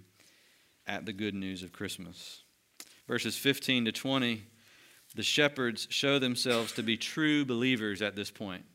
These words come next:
which is amazing, really, 'cause they only had this one interaction with the, with the gospel, just one time, and boom, God changed them, and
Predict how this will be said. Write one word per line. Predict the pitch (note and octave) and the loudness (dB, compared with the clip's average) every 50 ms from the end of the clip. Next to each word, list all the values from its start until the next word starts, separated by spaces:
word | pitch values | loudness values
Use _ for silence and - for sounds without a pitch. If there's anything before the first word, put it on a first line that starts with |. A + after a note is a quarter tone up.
| - _ | -20 _
which | - A2+ - - | -14 -12 -10 -6
is | B2 | -4
amazing, | C3+ C3+ C#3 D3 F3+ G3 A#2+ G#2+ G#2 | -2 0 0 0 0 0 -2 -4 -2
really, | G#2+ A#2+ C#3 C3 A2 G#2+ | -2 -2 0 0 0 -2
'cause | G#2+ - A#2 G#2+ | -2 -2 -4 -2
they | A2 A#2 A#2+ A#2+ | 2 2 2 2
only | B2 B2+ C3 C3+ | 2 0 -2 -2
had | C3+ C#3 B2+ | -2 -2 -2
this | B2+ B2+ - - | -2 -6 -6 -4
one | B2 B2+ C#3 C#3+ | -2 -2 0 0
interaction | C#3 C3+ C3 B2 B2 B2 C3 C#3 - - B2+ A2+ G#2+ G#2 G2 - _ - _ _ _ _ _ _ _ _ _ | 0 2 2 4 4 4 2 0 -4 -4 -4 -4 -4 -6 -8 -14 _ -20 _ _ _ _ _ _ _ _ _
with | A#2+ B2+ B2 A#2 | -2 -2 0 0
the, | C3 B2+ B2+ | -2 -4 -2
with | C3 C3+ C3 | -2 -4 0
the | A#2 C3 | 0 2
gospel, | A2+ B2 A#2+ B2+ A#2+ - - G#2+ G2+ | 2 4 2 2 0 -2 -6 -6 -6
just | A#2+ B2 - | -4 -4 -2
one | B2+ C3 D3+ D#3+ E3+ | 2 2 2 2 4
time, | - D#3+ D3+ D3+ B2+ A2+ G#2+ | 2 2 2 4 2 2 0
and | G#2+ G#2+ G#2 G2+ G#2 - - - _ | 0 -2 -4 -6 -8 -10 -16 -6 _
boom, | - F3 F#3+ E3 C3+ A#2+ G#2+ G2 - - - - - - - - _ | 4 6 6 6 4 2 0 -4 -10 -16 -20 -20 -20 -20 -20 -20 _
God | - C#3 A#2+ B2 | 2 2 2 2
changed | A#2+ - D3 D3+ D#3 D#3 C3+ B2 | 4 4 4 4 4 4 0 0
them, | A#2+ G#2+ G#2 G#2 G2+ | 0 -2 -2 -4 -4
and | G2+ G2+ G2 | -6 -8 -8